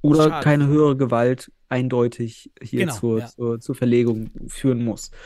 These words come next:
Speaker 1: Ähm, also ja, unterstreiche ich, unterschreibe ich. Fertig.
Speaker 2: Schade
Speaker 1: Also
Speaker 2: aber für die Regionalliga Südwest.
Speaker 1: Ja, ich habe ja gesagt, das ist so ein bisschen gefühlt, äh, Thekenliga. Sorry. Also, ähm, weil es halt einfach noch so, es wirkt nicht so verbindlich.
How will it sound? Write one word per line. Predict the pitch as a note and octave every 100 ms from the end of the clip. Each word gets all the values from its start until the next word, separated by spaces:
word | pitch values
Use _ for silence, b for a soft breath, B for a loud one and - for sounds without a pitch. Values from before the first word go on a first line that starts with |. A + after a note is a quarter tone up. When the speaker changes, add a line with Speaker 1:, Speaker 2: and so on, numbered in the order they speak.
| B B B
Speaker 1:
Ähm, | - C#3 C#3+
also | - D3+ E3+
ja, | F3 E3+ - - _ D#3
unterstreiche | D3+ D3 D#3+ D3+ - B2 B2+ C3
ich, | A#2+ -
unterschreibe | A#2 - A2 G#2+
ich. | - - _
Fertig. | - - -
Speaker 2:
Schade | B2+ C#3 D3
Speaker 1:
Also | B2+
Speaker 2:
aber | B2+
für | D3+
die |
Regionalliga | C#3+ C#3 C#3 C#3+ C#3 C3+
Südwest. | E3 F#3 C#3+ - - _ _ - - _ -
Speaker 1:
Ja, | D3+ E3 B2+ -
ich | C#3
habe | D#3+
ja | E3
gesagt, | D3+ D3+ E3+
das | D#3+ C#3
ist |
so | C3+
ein | C#3+
bisschen | E3 F#3+ D#3+
gefühlt, | C#3 - E3+ F3+
äh, | D#3+ D3+ D3
Thekenliga. | - C#3 A#2 G#2 G2 F#2+ - _
Sorry. | - C3+ A2+ F#2+ -
Also, | C3+ C3+ C#3 A#2+
ähm, | C3+ C#3 C#3 C3 B B B _ -
weil | C#3 C3+
es | C#3
halt | D3
einfach | B2 C3+ D#3
noch | D3 C#3
so, | D3+ C#3 C#3 -
es | C#3+ C#3+
wirkt | C#3+ D#3+ D#3+
nicht | D3+
so | D3+
verbindlich. | C3+ A#2+ D3+ F3+ G3 G3+